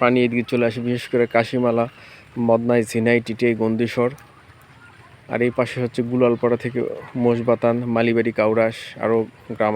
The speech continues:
আছে। তো দেখি পানি যাচ্ছে কিনা সেটা আগে দেখাবো আপনাদেরকে। পানি যে নদীতে নামতেছে, অনেক ধীর গতিতে নামতেছে। আপনারা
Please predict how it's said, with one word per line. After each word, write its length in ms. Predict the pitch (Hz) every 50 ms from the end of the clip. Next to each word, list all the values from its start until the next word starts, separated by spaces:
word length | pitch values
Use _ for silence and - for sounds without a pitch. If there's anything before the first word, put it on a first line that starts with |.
| 104
আছে। 180 | 104 - - 117 139 - - - - - - - - - - - - - - -
তো 60 | - 123 127
দেখি 180 | 120 - 143 131 - 131
পানি 220 | 131 135 139 143 139 139 147 143 139 131 123
যাচ্ছে 240 | 131 131 - - - 147
কিনা 160 | - 143 135 131 -
সেটা 140 | 135 123 139 135
আগে 120 | 127 123 107 104
দেখাবো 220 | 107 - 131 120 110 107
আপনাদেরকে। 460 | 110 117 107 107 110 107 - - 107 127 160 - - - - - - - - - - - - - - - - - - - - - - - - - - - - - - - - - - - - - - -
পানি 180 | 127 135 151 156 151
যে 60 | 160 156 156
নদীতে 300 | 156 151 160 160 156 165 147 147
নামতেছে, 440 | 151 156 165 156 - 156 135 - 139 131 135 143 175
অনেক 300 | 190 208 214 220 214 214 202 156 135
ধীর 140 | 139 151 147 143 135
গতিতে 280 | 131 - 123 113 - 117 113
নামতেছে। 380 | 107 107 107 - - - - - - - - - - - - - - - - - - - - - - - - - - - - - - - - - - - - - - 139
আপনারা 260 | 143 143 143 139